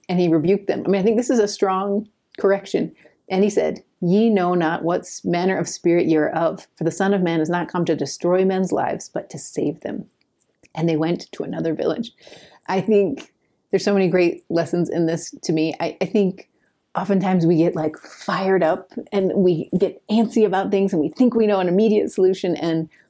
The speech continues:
oftentimes the Lord's response is, "Slow down, be still, let things settle, let the dust settle." <laughs> There's another village we can go to. In fact, I love that that's his response. It's,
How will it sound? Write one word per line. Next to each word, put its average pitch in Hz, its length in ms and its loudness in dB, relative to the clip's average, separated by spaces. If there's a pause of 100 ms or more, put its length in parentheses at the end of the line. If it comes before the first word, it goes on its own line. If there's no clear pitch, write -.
(260)
oftentimes 175 560 -2
the - 40 -2
Lord's 160 280 0
response 156 400 -4
is, 151 260 -4 (800)
"Slow 185 240 0
down, 185 380 -6 (180)
be 185 140 0
still, 170 440 -2
let 180 300 -2
things 220 420 0
settle, 180 400 -4
let 185 200 -2
the 240 80 2
dust 233 420 -4
settle." 190 540 0 (300)
<laughs> - 280 -20
There's 220 240 0
another 233 400 2
village 214 380 2
we 220 140 4
can 214 100 2
go 220 120 4
to. 185 100 2
In - 340 -4
fact, 254 160 0
I 170 60 2
love 277 200 2
that 226 120 0
that's 208 220 0
his 180 200 2
response. 180 560 -4
It's, - 320 -2